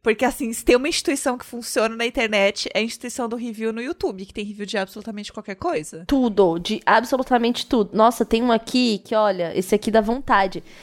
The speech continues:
Speaker 2: Massageador para pés e pernas, shiatsu, foot, não sei o quê. E aí ele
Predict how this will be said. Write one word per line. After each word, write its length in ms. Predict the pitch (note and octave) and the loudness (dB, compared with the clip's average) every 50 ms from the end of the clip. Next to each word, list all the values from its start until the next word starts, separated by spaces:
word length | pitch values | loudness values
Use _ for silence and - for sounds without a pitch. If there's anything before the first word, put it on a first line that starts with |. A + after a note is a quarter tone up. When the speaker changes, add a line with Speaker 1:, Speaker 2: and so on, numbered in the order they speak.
| - - - - - - - | -20 -20 -20 -20 -20 -16 -6
Speaker 2:
Massageador 640 | - G#3+ A3 A3 - B3+ A#3+ A#3+ B3+ A#3 A3 A#3+ B3+ | 0 0 0 2 2 2 2 2 0 0 2 0 0
para 200 | C4+ - C#4 C#4 | 2 4 4 4
pés 340 | C4 - - A#3+ A#3+ C4+ - | 4 4 2 2 2 2 0
e 80 | E4 D#4+ | -2 -6
pernas, 480 | - - A#3+ A3 A3+ A#3+ C4 C#4 - - - | 2 4 4 4 4 2 -2 -4 -6 -6 -6
shiatsu, 840 | - - - D4+ C#4+ B3+ A3+ G3+ A3+ B3 - - - - F4+ F4 | -4 -4 -4 -2 0 2 4 4 4 2 0 -10 -2 2 2 2
foot, 600 | E4+ - - - - C4+ A#3+ A#3+ C4 - - D#4 | 2 -2 -12 -2 0 2 2 2 2 0 0 2
não 80 | C#4 C#4+ | 2 2
sei 120 | - D4 | 2 2
o 40 | D4 | 2
quê. 180 | - D4 A3 - | 4 0 0 0
E 140 | A3 A#3 A3+ | 0 2 4
aí 280 | A3 G#3+ A#3 C#4 D#4+ | 4 4 2 0 4
ele 300 | D#4 C4+ A#3 A#3 A3+ - | 4 4 2 2 -6 -10